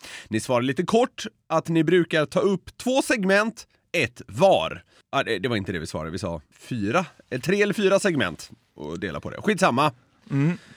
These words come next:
Speaker 1: Att ni brukar hålla er till någon nyhet, listor med mera.
Speaker 2: Mm.
Speaker 1: Men vi är nog många som märkt att ni och andra poddar, typ Alex och Sigge,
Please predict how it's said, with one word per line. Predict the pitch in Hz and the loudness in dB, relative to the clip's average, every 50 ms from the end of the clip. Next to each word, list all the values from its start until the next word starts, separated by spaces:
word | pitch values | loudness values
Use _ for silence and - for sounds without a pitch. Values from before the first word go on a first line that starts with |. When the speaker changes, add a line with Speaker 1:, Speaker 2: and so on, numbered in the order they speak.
| - - _ _ _ | -20 -20 _ _ _
Speaker 1:
Att | - 226 254 254 - - | 2 4 4 4 4 2
ni | 220 226 247 240 | 2 4 4 4
brukar | 202 240 247 233 190 233 233 | 2 2 2 2 2 2 2
hålla | 202 202 269 247 220 208 202 196 | 4 4 4 4 4 4 4 6
er | 214 208 196 185 | 6 4 4 2
till | - - 220 | 0 -2 0
någon | 208 202 185 175 175 202 | 2 2 2 2 2 2
nyhet, | 254 294 277 262 220 262 247 254 - - - - _ _ - | 2 4 4 4 4 4 4 2 0 -2 -6 -20 _ _ 0
listor | 208 254 226 - - - 180 175 175 175 175 - - | 2 2 2 0 0 2 4 4 4 4 2 -2 -2
med | - 180 190 | 0 2 2
mera. | 170 113 95 92 76 - _ _ _ - - | 2 2 0 -2 -4 -6 _ _ _ -10 -4
Speaker 2:
Mm. | 135 123 123 127 147 | -2 0 0 2 4
Speaker 1:
Men | 165 196 | 4 4
vi | 233 247 | 4 4
är | 254 | 2
nog | 240 214 | 4 4
många | 202 240 269 240 180 165 156 | 4 4 4 4 4 2 2
som | - 220 208 | 2 0 2
märkt | 185 175 165 160 - - | 2 2 2 2 0 0
att | - - - | -2 0 2
ni | 202 214 247 247 240 233 | 2 0 0 0 2 4
och | 214 208 | 4 4
andra | 220 214 180 175 170 | 4 4 4 2 2
poddar, | - - 214 208 151 143 214 214 175 101 90 92 _ _ _ | 4 4 2 2 4 4 4 4 4 2 0 -4 _ _ _
typ | - 101 98 - | -6 -6 -4 -4
Alex | - 107 107 110 - | -4 -4 -4 -4 -6
och | 123 113 | -6 -4
Sigge, | 208 196 175 170 214 220 | -4 -4 -2 -2 -2 -2